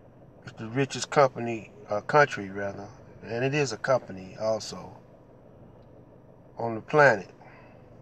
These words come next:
But, uh, I don't think so. I don't think that the United States is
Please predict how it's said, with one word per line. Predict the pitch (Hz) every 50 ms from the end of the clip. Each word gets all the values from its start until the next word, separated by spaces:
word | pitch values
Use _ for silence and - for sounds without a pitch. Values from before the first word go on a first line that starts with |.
| - - - - - - - - - - - - - - - - - - - - - - - - - - - - - - - - - - - - - - - - - - -
But, | 113 120 117 113 110
uh, | 110 110 110 107 104 101 98 98 95 - - - - -
I | - 135 156
don't | 160 151 151 -
think | - 147 131 120
so. | - - - 104 95 92 90 - - - - - - - - - - - - - - - - - - - - - - - - - - - - - - - - - - - - - - - - - - - - - - - - - - - - - - - - -
I | 139 143
don't | 170 170 170
think | - 175 170 160 156
that | 147 135 -
the | 135
United | 135 135 139 135 135 131 131 127 123
States | - - - - 139 131 127 117 - - - - - - - - - - -
is | - 117 113 107 104 -